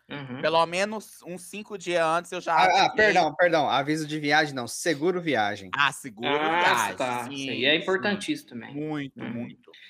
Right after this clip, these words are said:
Speaker 1: E assim, você salva o número da seguradora no celular, você
Speaker 2: Aham.
Speaker 1: você imprime o papel da seguradora tr-, dez vezes, que
Speaker 2: O do
Speaker 1: tudo
Speaker 2: cartão
Speaker 1: isso
Speaker 2: de
Speaker 1: é
Speaker 2: crédito
Speaker 1: precaução.
Speaker 2: também, tudo,
Speaker 1: É.
Speaker 2: do banco, você deixa tudo salvo, porque se
Speaker 1: Uhum.
Speaker 2: perder,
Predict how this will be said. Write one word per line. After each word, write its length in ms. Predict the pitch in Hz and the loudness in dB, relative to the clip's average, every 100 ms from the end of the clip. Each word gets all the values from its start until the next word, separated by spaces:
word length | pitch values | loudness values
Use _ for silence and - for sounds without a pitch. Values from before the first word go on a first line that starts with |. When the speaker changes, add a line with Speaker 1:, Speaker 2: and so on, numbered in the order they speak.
| - | -6
Speaker 1:
E 100 | - | 0
assim, 420 | 165 - 180 147 117 | 0 0 -2 -2 -4
você 180 | - 135 | -6 -6
salva 680 | - - 160 214 214 175 | -4 -2 -2 0 -2 -4
o 80 | 156 | -4
número 500 | 147 165 190 170 139 | -4 -4 -2 -2 -4
da 120 | 139 | -6
seguradora 560 | 135 143 135 131 139 135 | -6 -2 -2 -2 -4 -4
no 100 | 156 | -8
celular, 680 | - 151 123 120 127 127 127 | -8 -6 -6 -2 0 0 -2
você 120 | - | -4
Speaker 2:
Aham. 180 | 127 131 | -2 0
Speaker 1:
você 220 | 131 139 160 165 | 0 2 0 -2
imprime 260 | 160 180 | -4 -4
o 60 | 180 | -4
papel 300 | 156 - 139 | -8 -6 -6
da 40 | 131 | -6
seguradora 640 | 139 127 117 113 127 127 - _ 139 135 - | -8 -6 -6 -6 -8 -8 -14 _ -16 -16 -6
tr-, 80 | 160 143 | -6 0
dez 360 | 151 196 190 131 | 2 2 2 -2
vezes, 640 | 131 143 143 139 - - _ - | -2 0 -2 -6 -12 -16 _ -6
que 80 | 151 | -4
Speaker 2:
O 120 | 143 | -4
do 0 | 165 | -4
Speaker 1:
tudo 60 | - | 0
Speaker 2:
cartão 320 | 160 190 160 | 0 0 -4
Speaker 1:
isso 80 | 202 | -2
Speaker 2:
de 60 | 202 | -2
Speaker 1:
é 100 | 190 | -2
Speaker 2:
crédito 340 | 143 143 143 | 0 0 -2
Speaker 1:
precaução. 240 | 240 139 - | -4 -6 -6
Speaker 2:
também, 600 | 127 117 123 135 139 - | -6 -4 -6 -6 -10 -14
tudo, 240 | 147 143 127 | -12 -8 -4
Speaker 1:
É. 220 | 127 113 | -2 -4
Speaker 2:
do 60 | 113 | -2
banco, 340 | 139 151 - | -2 -2 -4
você 140 | - 135 | -12 -8
deixa 220 | 151 170 | -8 -10
tudo 400 | - 226 262 254 | -16 -20 -18 -18
salvo, 400 | - 147 143 180 | -6 -2 -2 -2
porque 180 | 151 160 | -8 -10
se 180 | 127 120 | -8 -12
Speaker 1:
Uhum. 60 | - | -6
Speaker 2:
perder, 680 | 170 156 - 120 156 147 | -2 -2 -4 -8 -6 -8